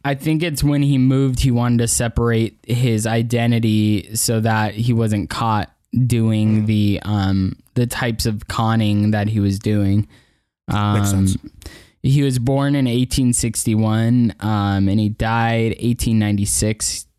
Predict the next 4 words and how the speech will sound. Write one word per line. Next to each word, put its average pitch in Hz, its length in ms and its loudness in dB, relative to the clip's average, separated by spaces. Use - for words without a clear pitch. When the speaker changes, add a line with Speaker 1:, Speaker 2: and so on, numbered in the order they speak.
Speaker 1:
at 101 240 -6
thirty-five. 104 880 -2
Um, 101 600 2
but 107 220 -2